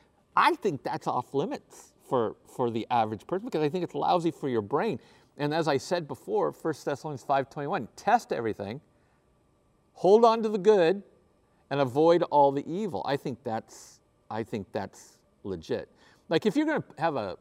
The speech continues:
a, I don't know, what's an example now? Well, some people have poker nights with their buddies. Well, I think penny ante poker, yeah, you know, have fun if you want to. I, there's no restriction to that either. But if you're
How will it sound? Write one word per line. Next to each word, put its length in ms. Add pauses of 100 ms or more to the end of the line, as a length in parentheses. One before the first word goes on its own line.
(120)
a, 240
I 120
don't 80
know, 140 (1400)
what's 200
an 140 (160)
example 440
now? 100 (220)
Well, 340
some 240
people 240
have 220
poker 320
nights 420
with 160
their 140
buddies. 420 (560)
Well, 340 (220)
I 160
think 260
penny 400
ante 300
poker, 420
yeah, 200 (240)
you 100
know, 60
have 240
fun 200
if 140
you 60
want 220
to. 120
I, 140 (760)
there's 140
no 100
restriction 500
to 120
that 180
either. 240 (400)
But 100
if 100
you're 320